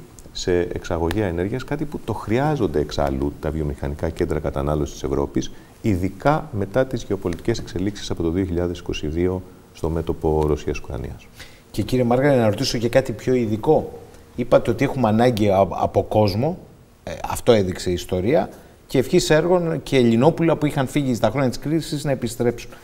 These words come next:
Speaker 2: Θέλω να σας ρωτήσω, προκύπτει και ανάγκη εξειδικευμένου τεχνικού προσωπικού; Διότι υποστηρίζω εγώ, τουλάχιστον διαχρονικά,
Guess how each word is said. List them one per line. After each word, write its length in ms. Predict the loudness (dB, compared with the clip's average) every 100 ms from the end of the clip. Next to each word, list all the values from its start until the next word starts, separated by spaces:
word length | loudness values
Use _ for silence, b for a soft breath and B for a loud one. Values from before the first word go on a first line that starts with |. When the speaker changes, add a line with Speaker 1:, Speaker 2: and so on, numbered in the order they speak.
| B
Speaker 2:
Θέλω 200 | -4 0
να 60 | 2
σας 200 | 2 0
ρωτήσω, 540 | 0 0 -2 0 -2 -4 -18 -20 -20 -20 _ -20 _
προκύπτει 520 | 4 4 4 -2 0
και 180 | 2 6
ανάγκη 500 | 6 6 2 2 -2 -6 -2
εξειδικευμένου 1040 | 0 0 0 0 0 0 0 2 0 -2 -2
τεχνικού 520 | -2 -2 -2 -2 -2
προσωπικού; 640 | -2 -4 -6 -6 -6 -6 -4
Διότι 520 | 0 2 2 0 -2 -8
υποστηρίζω 680 | -6 0 0 2 2 4 4
εγώ, 220 | 4 4 0
τουλάχιστον 480 | 0 0 0 -2
διαχρονικά, 720 | -4 -4 -4 -4 -4 -4 -4